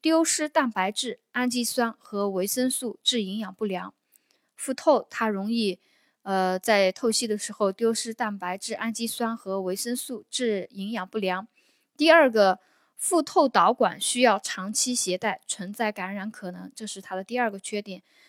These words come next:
第三个，透析液是葡萄糖溶液，长期应用有高血糖的可能，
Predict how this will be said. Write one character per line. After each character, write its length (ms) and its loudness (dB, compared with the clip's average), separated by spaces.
第 120 2
三 300 8
个， 220 8
透 240 2
析 320 2
液 220 6
是 340 2
葡 240 -6
萄 260 0
糖 320 -4
溶 220 -4
液， 200 -6
长 300 4
期 200 2
应 180 4
用 220 2
有 280 4
高 240 4
血 140 -6
糖 180 -12
的 80 -4
可 300 -10
能， 260 -12